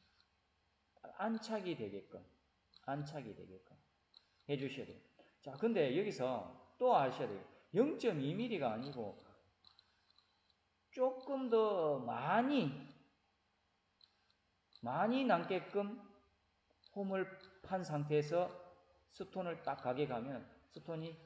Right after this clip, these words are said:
깨집니다. 보석은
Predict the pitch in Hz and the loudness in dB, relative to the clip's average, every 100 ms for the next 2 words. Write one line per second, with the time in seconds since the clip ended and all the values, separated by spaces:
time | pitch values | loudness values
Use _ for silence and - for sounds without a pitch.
0 | - _ _ _ _ - 160 - - - | -20 _ _ _ _ -12 -10 -10 -16 -20
1 | _ _ _ _ _ _ _ _ _ _ | _ _ _ _ _ _ _ _ _ _
2 | _ _ _ _ - - - _ _ _ | _ _ _ _ -20 -20 -20 _ _ _
3 | - - - 139 185 170 165 151 151 | -20 -14 -2 0 0 2 4 4 2